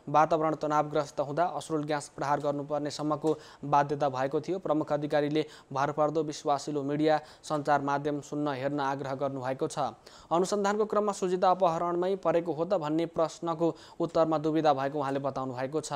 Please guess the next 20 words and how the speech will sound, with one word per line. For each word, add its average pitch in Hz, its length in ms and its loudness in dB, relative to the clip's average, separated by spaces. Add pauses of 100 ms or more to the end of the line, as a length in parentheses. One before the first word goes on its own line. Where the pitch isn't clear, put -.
(400)
घटनाक्रमको 143 600 -2
सुरुवाती 156 460 2
चरणदेखिको 151 720 0 (240)
क्रियाकलाप 151 560 2
निहाल्दै 151 480 2
अधिकारीले 160 600 0 (240)
राप्ती 151 280 0
नगरपालिका 160 540 2
तिन 156 240 -2
घर 139 160 2
भएकी 147 280 0
बाइस 147 280 2
वर्षीय 147 240 -6
सुजिता 147 460 0
असार 139 340 0 (240)
एघार 151 360 2
गते 170 220 0
शुक्रबार 151 480 0
बिहान 143 220 -4
घरबाट 139 440 0